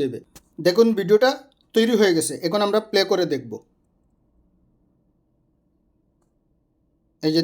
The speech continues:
দেখেন, দারুণ না? আমার কাছে ভীষণ ভালো লাগছে।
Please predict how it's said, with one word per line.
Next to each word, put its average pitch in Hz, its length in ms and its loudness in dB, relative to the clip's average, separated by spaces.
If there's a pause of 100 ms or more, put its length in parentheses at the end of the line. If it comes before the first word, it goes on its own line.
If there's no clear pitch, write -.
দেখেন, 190 180 -2 (4000)
দারুণ 165 360 2
না? 233 60 -4 (1300)
আমার 190 180 2
কাছে 196 220 -2
ভীষণ 190 280 -4
ভালো 156 220 0
লাগছে। - 220 -12